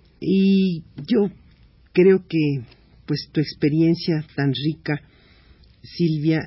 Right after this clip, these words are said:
eh, puede arrojar un poco de, de luz sobre, pues, un, algo que, que sabes que nos interesa mucho en este programa, fundamentalmente, que es precisamente la mujer. Y yo, a mí me gustaría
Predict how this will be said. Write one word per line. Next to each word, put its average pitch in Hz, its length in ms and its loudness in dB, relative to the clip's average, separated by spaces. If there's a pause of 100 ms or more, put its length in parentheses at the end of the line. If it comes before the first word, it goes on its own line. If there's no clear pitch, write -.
eh, - 1400 -16 (580)
puede 160 520 2
arrojar 143 480 -2
un 180 120 0
poco 175 340 -2
de, 131 440 -4
de 156 260 -2
luz 202 420 0
sobre, 165 460 -2 (240)
pues, 196 160 -4 (140)
un, 202 280 0
algo 156 380 -2
que, 135 360 -8
que 139 100 -4
sabes 147 340 -4
que - 80 -2
nos 135 140 -6
interesa 165 420 -2
mucho 180 420 -2 (540)
en 151 180 -2
este 151 260 -2
programa, 180 640 -2 (140)
fundamentalmente, 170 960 -2
que 170 100 -2
es 175 160 -4
precisamente 160 720 -4 (380)
la 147 160 -2
mujer. 127 420 -4 (720)
Y 143 180 -6
yo, - 100 -6
a 147 60 -2
mí 151 140 0
me 156 120 -2
gustaría 165 520 -4